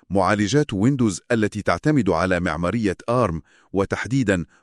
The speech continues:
معالج سناب دراجون إكس إيليت، بدأت تكسر الاحتكار وتقدم أداء وبطارية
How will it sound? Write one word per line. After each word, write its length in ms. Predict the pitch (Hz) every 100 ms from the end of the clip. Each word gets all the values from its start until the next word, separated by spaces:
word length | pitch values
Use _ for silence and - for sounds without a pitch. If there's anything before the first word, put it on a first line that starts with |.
| -
معالج 520 | 98 90 135 110 71 -
سناب 320 | - 135 110
دراجون 460 | 95 117 101 95 -
إكس 300 | 127 - -
إيليت، 360 | 135 101 85 - _ _ _ _ -
بدأت 460 | 123 165 170 110 -
تكسر 380 | - - 113 92
الاحتكار 640 | 80 - 98 139 123 98 _ _ -
وتقدم 580 | 107 135 175 131 110 95
أداء 400 | 101 135 98 101
وبطارية 720 | 85 82 - 95 127 120